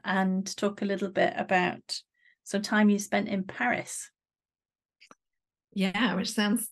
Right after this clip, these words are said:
Speaker 2: sounds incredibly glamorous, uh, but, but wasn't, uh, is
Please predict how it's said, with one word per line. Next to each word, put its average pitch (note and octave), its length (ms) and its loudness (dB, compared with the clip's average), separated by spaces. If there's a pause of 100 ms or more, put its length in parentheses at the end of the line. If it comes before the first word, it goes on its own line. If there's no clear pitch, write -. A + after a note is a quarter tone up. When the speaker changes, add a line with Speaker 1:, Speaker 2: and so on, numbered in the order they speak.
(200)
Speaker 2:
sounds G3+ 360 0
incredibly G3 420 0
glamorous, F3 760 0
uh, F3+ 400 0
but, F#3 200 0 (240)
but F#3+ 180 0
wasn't, F#3+ 560 0 (240)
uh, F3+ 420 2
is F3+ 220 0